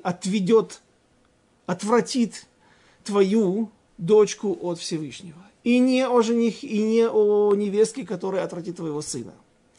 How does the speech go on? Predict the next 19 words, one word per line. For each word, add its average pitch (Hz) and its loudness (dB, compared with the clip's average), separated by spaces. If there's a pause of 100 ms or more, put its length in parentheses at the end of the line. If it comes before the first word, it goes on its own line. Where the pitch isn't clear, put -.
(320)
Идёт 185 -2
речь 240 -4
о 233 0 (500)
внуках. 196 2 (1040)
Даже 240 2
если 233 -2
твои 202 -4
дети 190 -4 (100)
продолжают, 160 0
будучи 170 -6 (440)
замужем, 156 -4 (640)
будучи 214 -8
женатыми 208 0
н-, 151 0
за-, 160 -4
на, 156 -4
на, 151 -2
на 160 0
неевреях, 190 2